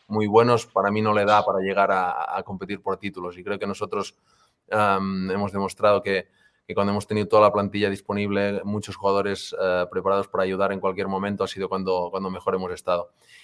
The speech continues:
Y como dices tú, yo he sido, he tenido muchísimas lesiones a lo largo de mi carrera, pero es verdad que ahora mismo estoy en un momento muy, muy bueno, toco madera, porque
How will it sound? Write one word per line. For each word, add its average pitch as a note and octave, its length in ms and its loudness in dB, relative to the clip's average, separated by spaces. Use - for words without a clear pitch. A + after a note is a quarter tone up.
Y A2 80 -10
como A2+ 180 4
dices A2+ 200 2
tú, - 100 -4
yo A#2 80 4
he A2+ 40 2
sido, A#2+ 480 2
he A2 100 0
tenido C#3+ 220 4
muchísimas A#2+ 400 0
lesiones A#2+ 520 0
a G#2 40 0
lo G2+ 80 2
largo G#2 180 0
de G#2+ 60 -2
mi G#2+ 80 -6
carrera, G#2+ 340 2
pero G#2+ 160 0
es G#2 80 -2
verdad G#2+ 320 2
que G2+ 300 -2
ahora G2+ 220 4
mismo A2 260 -4
estoy A2 220 -2
en A2+ 60 0
un A2 60 -4
momento G#2+ 400 -2
muy, G#2 220 -2
muy G#2 180 -6
bueno, G#2 320 -2
toco G2+ 220 -6
madera, G2+ 340 0
porque F#2+ 400 -4